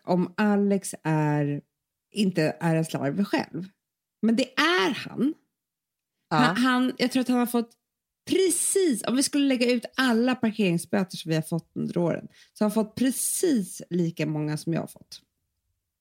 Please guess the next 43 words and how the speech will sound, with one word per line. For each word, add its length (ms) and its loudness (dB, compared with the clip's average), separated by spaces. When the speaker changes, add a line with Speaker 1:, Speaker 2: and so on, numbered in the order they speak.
Speaker 2:
Mm. 340 0
Speaker 1:
Mm. 320 0
Men 580 4
han 480 2
tar 480 4
han, 520 0
på 100 0
något 280 2
sätt, 180 -2
bara 100 2
för 100 -4
att 40 -2
han 160 2
är 40 2
man 380 2
och 100 2
för 80 4
att 100 0
han 280 2
liksom 340 0
kanske 200 0
har 60 2
tjänat 400 0
mer 160 2
pengar 680 2
än 160 2
mig 380 4
och 60 2
så 120 -8
vidare, 380 0
så 100 -4
här, 80 2
i 20 0
vår 180 -2
familj 540 -2
och 60 -4
så, 320 -6
som 220 0
det 120 -2
är 180 2
i 40 0
ett 140 -4
samhälle, 480 -4